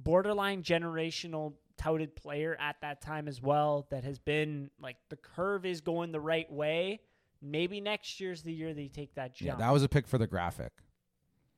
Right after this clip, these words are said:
Speaker 1: Pretty much, yeah.
Speaker 2: <laughs>
Speaker 1: But a good pick, I would say. Um, my next pick, I mean, I,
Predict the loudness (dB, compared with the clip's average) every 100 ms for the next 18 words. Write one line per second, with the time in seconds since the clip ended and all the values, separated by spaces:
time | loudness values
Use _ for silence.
0 | -20 -12 -10 -8 -10 -12 -6 -6 -6 -10
1 | -16 -18 -18 -18 _ -20 -20 -20 _ -8
2 | -8 -8 _ _ _ -6 -2 -2 -2 -4
3 | -4 -8 -20 -20 -8 -4 -4 -4 -4 -4
4 | -8 _ _ _ -8 -4 -4 -6 _ _
5 | _ _ -14 -4 -2 0 -2 -4 -8 -2
6 | -2 -4 -16 -20 -20 _ -20 _ -20 _
7 | _ _ -8 -4 -2 -4 -8 _ -10 -4
8 | -4